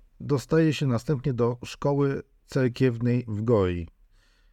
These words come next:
Jest chłopcem konfliktowym, lubiącym bójki, ale z drugiej strony, tak jak już wcześniej wspomniałem, ma bardzo dużą ilość talentu, na przykład malarski,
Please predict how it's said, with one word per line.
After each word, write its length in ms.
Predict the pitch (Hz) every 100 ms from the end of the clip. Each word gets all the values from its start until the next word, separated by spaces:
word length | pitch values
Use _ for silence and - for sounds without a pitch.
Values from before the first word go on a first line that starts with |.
| _
Jest 440 | 123 135 135 - 131
chłopcem 560 | - 156 143 151 131 120
konfliktowym, 960 | - 131 - 113 - 120 123 139 143 -
lubiącym 720 | 127 123 123 120 120 110 110
bójki, 640 | 110 120 120 120 143 151 - _ -
ale 160 | 131 143
z 80 | 143
drugiej 280 | 196 185 165
strony, 360 | - 170 160
tak 100 | 143
jak 100 | 139
już 120 | 127 -
wcześniej 340 | 139 - 131
wspomniałem, 840 | - - 117 127 131 135 131 135 -
ma 580 | 117 123 123 120 120 113
bardzo 800 | 113 135 135 120 123 123 123 123 -
dużą 800 | 107 113 127 113 120 113 120 117 -
ilość 480 | 123 110 110 - - -
talentu, 540 | 123 113 95 - 95
na 100 | 98
przykład 300 | 92 104 98 - _ _ -
malarski, 680 | 117 139 156 - 127 117